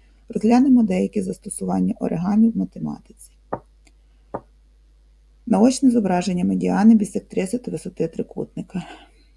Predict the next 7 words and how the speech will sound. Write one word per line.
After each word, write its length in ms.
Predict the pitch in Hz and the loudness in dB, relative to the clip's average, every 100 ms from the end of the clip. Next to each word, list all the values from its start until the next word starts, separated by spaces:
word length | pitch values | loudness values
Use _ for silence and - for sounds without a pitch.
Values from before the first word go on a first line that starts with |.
| _ - | _ -12
Зіставляємо 680 | - - 190 202 277 240 | -10 -6 -2 0 2 2
дві 180 | 208 196 | 2 -2
вершини 520 | 185 - 208 175 175 220 - | -4 -4 -4 -2 -4 -8 -12
трикутника, 680 | - 180 - - 196 226 214 - | -8 -6 -4 -4 -4 -6 -6 -8
знаходимо 500 | 185 208 247 247 233 | -10 -2 4 4 4
середину 540 | 226 170 165 185 185 | 0 -2 -2 -4 -4
сторони, 480 | - 220 190 185 | -6 -8 -4 -4